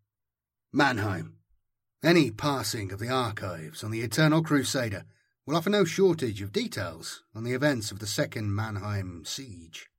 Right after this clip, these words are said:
It is fair to say, with the results so easily accessible, what matters most in this personal archive are the moments of heroism and humanity that led to the endgame. They are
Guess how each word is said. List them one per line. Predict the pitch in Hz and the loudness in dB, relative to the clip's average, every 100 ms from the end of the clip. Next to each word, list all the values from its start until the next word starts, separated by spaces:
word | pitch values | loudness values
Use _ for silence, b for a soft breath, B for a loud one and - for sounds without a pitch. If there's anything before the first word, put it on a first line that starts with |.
| _ _ _ - | _ _ _ 4
It | 190 | 6
is | 160 | 8
fair | 214 220 | 6 4
to | 262 | 2
say, | - 170 98 90 80 _ _ _ _ _ - | 4 4 4 -2 -10 _ _ _ _ _ -2
with | 147 156 | 2 4
the | 143 117 104 - | 4 0 -4 -8
results | 113 131 180 165 - | -2 4 6 4 2
so | 139 120 104 - - | 0 0 -2 -10 0
easily | 151 165 - 104 95 | 2 4 0 -4 -4
accessible, | 110 - 143 - 101 95 B B B B | -4 -2 -2 -2 -6 -10 B B B B
what | 160 | 4
matters | 156 185 160 147 131 | 6 6 6 4 6
most | 165 131 104 - | 6 4 0 -4
in | 120 110 110 | -4 -4 -2
this | 139 139 - | -2 -2 -4
personal | - 180 170 156 110 | 2 4 4 0 -4
archive | 98 92 - 92 98 156 | -4 -6 -8 -8 -8 -8
are | 120 | -6
the | 117 | -2
moments | 131 135 127 | 0 0 -2
of | 104 | -2
heroism | 113 151 131 127 127 139 b b b b | 4 4 4 2 0 -4 b b b b
and | 117 | 2
humanity | 151 143 160 120 - 104 - - | 6 6 6 4 -6 -12 -14 -10
that | 107 | -6
led | 117 120 107 | -2 -4 -4
to | 107 | -6
the | 120 | -4
endgame. | 107 85 90 85 160 _ - _ _ - | -4 -6 -8 -10 -14 _ -20 _ _ -4
They | 147 196 | 2 4
are | 196 139 147 | 6 4 2